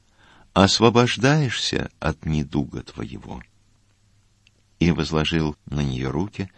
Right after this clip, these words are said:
и она тотчас выпрямилась и стала славить Бога. И весь народ искал прикасаться к нему, потому что от него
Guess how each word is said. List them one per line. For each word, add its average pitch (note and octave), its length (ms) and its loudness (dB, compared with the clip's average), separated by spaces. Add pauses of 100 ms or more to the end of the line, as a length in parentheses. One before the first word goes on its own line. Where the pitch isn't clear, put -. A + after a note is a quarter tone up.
(320)
и - 80 -4
она G2+ 220 2
тотчас G#2 520 0
выпрямилась A#2 840 0 (480)
и - 80 -8
стала A2 580 2 (240)
славить C#2+ 880 -6
Бога. A#1 600 -8 (1500)
И F2+ 120 8
весь F2 260 4
народ D#2 560 -2 (600)
искал D2+ 580 2
прикасаться C#2+ 800 -4
к - 100 -12
нему, A#2 280 -4 (720)
потому G#2 340 4
что F#2 340 2 (480)
от F2 280 4
него D#2+ 500 4